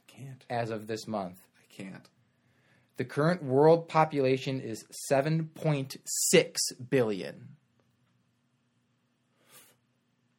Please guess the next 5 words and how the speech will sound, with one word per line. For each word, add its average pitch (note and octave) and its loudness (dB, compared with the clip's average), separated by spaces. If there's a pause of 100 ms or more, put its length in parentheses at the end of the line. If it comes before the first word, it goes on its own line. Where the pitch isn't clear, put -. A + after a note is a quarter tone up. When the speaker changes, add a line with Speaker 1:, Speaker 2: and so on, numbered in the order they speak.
(320)
Speaker 2:
According, D3+ 4
according D#3 2
to, C3 6 (420)
uh, G#2 0 (420)
Speaker 1:
Wow. F#2 -16